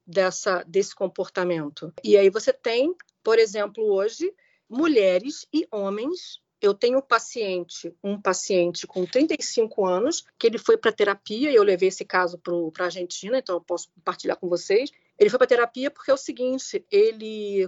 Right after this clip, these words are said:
começou a transar com um amigo com quatorze anos, porque o amigo era homossexual, eles tinham uma rodinha lá de masturbação e um amigo veio e foi transar com ele e era muito bom, obrigada, porque vai ser muito bom, obrigada.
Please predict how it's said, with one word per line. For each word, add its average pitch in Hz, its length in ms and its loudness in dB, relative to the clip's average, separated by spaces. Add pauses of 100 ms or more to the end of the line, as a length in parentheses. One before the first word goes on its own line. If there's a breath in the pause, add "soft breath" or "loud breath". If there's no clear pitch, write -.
(140)
começou 220 520 -2
a 202 100 2
transar 202 420 -2
com 196 460 -6
um 208 120 -4
amigo 202 300 2
com 196 140 -10
quatorze 285 520 0
anos, 240 240 -2
porque - 200 -4
o 214 40 6
amigo 208 360 0
era 196 100 0
homossexual, 190 720 -2
eles 196 340 -2
tinham 226 200 -4
uma 214 100 2
rodinha 202 580 -2
lá 185 260 -2 (480)
de 196 80 -10
masturbação 190 640 0
e 202 60 0
um 202 40 0
amigo 190 280 0
veio 247 560 4
e 202 180 -4 (360)
foi 208 120 -2
transar 196 280 0
com 196 180 -4
ele 190 200 -2
e 196 120 6
era 196 120 4
muito 196 220 -4
bom, 190 160 -4
obrigada, 196 480 0
porque 240 220 2
vai 202 180 -2
ser 233 320 -6
muito 208 220 -18
bom, 196 180 -6
obrigada. 196 600 -6